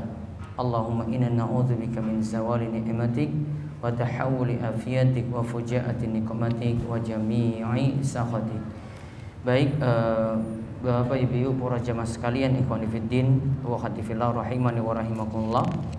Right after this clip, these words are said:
Kita bersyukur pada Allah atas nikmat dan karunia yang telah Allah anugerahkan pada kita sekalian, sehingga di kesempatan sore hari ini, ba'dal maghrib, kita kembali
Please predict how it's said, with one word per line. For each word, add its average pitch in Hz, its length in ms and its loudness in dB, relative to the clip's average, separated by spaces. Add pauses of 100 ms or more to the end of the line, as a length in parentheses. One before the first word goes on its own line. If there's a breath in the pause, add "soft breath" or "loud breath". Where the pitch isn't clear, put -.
(1200 loud breath)
Kita 143 240 2
bersyukur 131 400 0
pada 123 260 0
Allah 123 380 -2
atas 120 240 -6
nikmat 123 480 -2
dan 110 240 -4
karunia 113 320 -4
yang 117 80 -2
telah 113 180 -4
Allah 117 220 -4
anugerahkan 113 480 -4
pada 110 160 -4
kita 110 260 -4
sekalian, - 800 0 (320)
sehingga 110 320 -4
di 107 80 -4
kesempatan 113 960 -2 (480 loud breath)
sore 113 320 -4
hari 110 240 -2
ini, 110 400 0
ba'dal 113 240 0
maghrib, 110 400 0
kita 120 320 -2
kembali 117 400 0